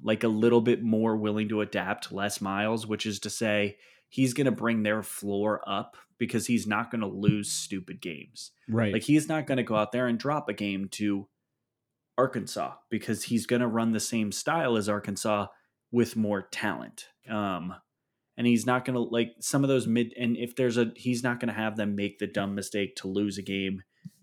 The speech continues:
Speaker 1: that's winnable against Florida or, like, stuff like that. Like, I, all, I think everyone wants to just rag on Brian Kelly 'cause he's a really, really hateable dude. Um,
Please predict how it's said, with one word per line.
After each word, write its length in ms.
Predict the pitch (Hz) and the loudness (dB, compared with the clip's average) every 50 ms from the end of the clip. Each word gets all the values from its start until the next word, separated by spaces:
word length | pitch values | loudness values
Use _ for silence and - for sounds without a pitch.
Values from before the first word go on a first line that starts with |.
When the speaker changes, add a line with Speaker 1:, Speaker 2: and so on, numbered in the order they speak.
| _ _ | _ _
Speaker 1:
that's 180 | - 104 - - | -2 -2 0 0
winnable 480 | - 104 113 110 107 101 95 101 98 101 | -2 0 0 2 2 2 2 0 0 0
against 340 | 98 101 92 92 - - | 0 -2 -4 -6 -6 -10
Florida 380 | - - - 117 104 90 87 80 | -12 -6 -2 0 0 0 0 -2
or, 320 | 71 69 76 85 85 - - _ - | -4 -6 -6 -8 -8 -10 -14 _ -4
like, 200 | 110 107 107 - | -2 -2 -2 -2
stuff 240 | - - - 113 143 | 0 0 2 2 2
like 140 | 120 101 | 0 0
that. 220 | - 87 73 64 - | 0 -2 -4 -4 -4
Like, 140 | 98 104 - | -4 -2 0
I, 180 | 120 131 - - - _ | 0 0 0 -4 -2 _
all, 220 | - 127 143 156 127 113 | 4 4 6 4 4 2
I 100 | 123 117 | 0 -2
think 360 | - 151 151 143 143 - - _ _ _ _ _ _ _ _ _ _ _ _ _ _ _ | 0 -2 -2 -2 -4 -8 -14 _ _ _ _ _ _ _ _ _ _ _ _ _ _ _
everyone 360 | - 127 131 160 165 156 139 123 | 2 4 4 6 4 4 4 6
wants 300 | 110 110 113 107 - - | 4 4 2 2 0 -2
to 120 | - 107 | -2 -2
just 200 | 101 101 92 90 | -2 -4 -6 -6
rag 300 | 104 104 101 98 101 104 | -4 0 0 2 2 0
on 120 | 104 98 | -2 -2
Brian 260 | 87 101 98 98 101 101 | -4 -2 -2 -2 -2 -2
Kelly 240 | - 110 101 104 | -2 -2 -2 0
'cause 160 | 98 - 104 98 | 0 -2 -2 -4
he's 140 | 104 98 | -2 -2
a 80 | 107 107 | -2 -2
really, 320 | 98 110 113 113 110 110 | 0 2 2 2 2 2
really 260 | 101 104 98 90 92 98 | 0 0 -2 -2 -2 -4
hateable 480 | - 101 98 95 95 90 92 92 90 - | -2 -2 -2 -2 -2 -2 -4 -4 -4 -4
dude. 360 | 95 98 98 98 104 110 104 - _ _ _ _ _ _ | -4 -2 -2 -2 -2 -4 -8 -12 _ _ _ _ _ _
Um, 600 | - 107 107 104 101 90 87 78 71 80 90 92 | 2 2 4 4 4 4 4 2 -2 -6 -8 -10